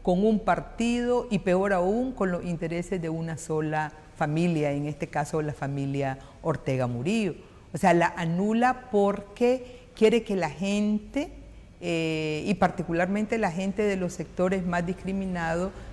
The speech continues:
dependa única y exclusivamente de las políticas clientelares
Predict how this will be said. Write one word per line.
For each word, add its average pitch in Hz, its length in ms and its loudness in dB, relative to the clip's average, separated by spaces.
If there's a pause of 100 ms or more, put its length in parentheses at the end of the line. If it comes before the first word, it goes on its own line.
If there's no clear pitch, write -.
dependa 196 640 4 (340)
única 320 640 2
y 190 160 0
exclusivamente 220 1200 0
de 180 140 0
las 165 140 2
políticas 190 560 -2
clientelares 175 1120 2